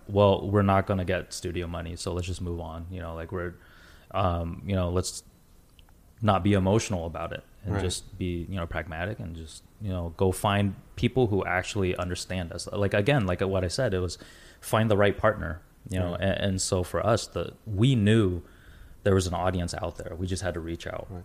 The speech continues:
Speaker 2: And you
Speaker 1: And
Speaker 2: guys were very successful in your Kickstarter, right? Did you guys hit, hit all your goals?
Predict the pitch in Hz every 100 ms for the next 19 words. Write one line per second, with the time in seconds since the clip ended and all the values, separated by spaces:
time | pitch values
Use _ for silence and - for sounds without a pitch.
0 | - 127 139 151 127 117 117 113 - 107
1 | 113 104 101 98 107 101 - 82 82 -
2 | - - - - 104 113 110 117 - 120
3 | - 104 120 117 113 104 107 117 139 139